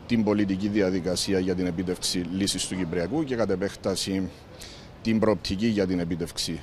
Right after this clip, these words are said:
συνολικής λύσης. Και οι προσπάθειες μας επικεντρώνονται στο να λειτουργήσουμε υποβοηθητικά στην προσπάθεια του Γενικού Γραμματέα μέσω της προσωπικής του απεσταλμένης,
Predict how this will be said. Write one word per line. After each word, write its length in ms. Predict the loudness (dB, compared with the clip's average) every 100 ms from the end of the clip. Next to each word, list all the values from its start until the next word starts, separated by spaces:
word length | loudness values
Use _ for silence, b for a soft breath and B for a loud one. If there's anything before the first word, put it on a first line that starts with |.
| -10
συνολικής 760 | -6 -2 0 0 -2 -2 -4 0
λύσης. 480 | 0 2 0 -2 -10 B B B B -6
Και 180 | 2 4
οι 120 | 4
προσπάθειες 680 | 2 -2 2 2 4 0 0
μας 340 | -2 0 0
επικεντρώνονται 1000 | 0 0 2 2 4 4 4 2 2 0 0 B B -10
στο 500 | -8 0 2 4 4
να 160 | 4 4
λειτουργήσουμε 680 | 4 2 2 2 2 0 2
υποβοηθητικά 880 | 2 4 4 2 0 -2 2 2 0 B B B B
στην 260 | -2 0
προσπάθεια 480 | 0 2 2 2 2
του 80 | 2
Γενικού 340 | 2 2 2
Γραμματέα 520 | 2 2 2 2 2 -2 B B B -8
μέσω 300 | 0 2 2
της 140 | 0 0
προσωπικής 460 | 0 2 0 -2
του 120 | 0
απεσταλμένης, 680 | 0 2 0 0 0 0 -6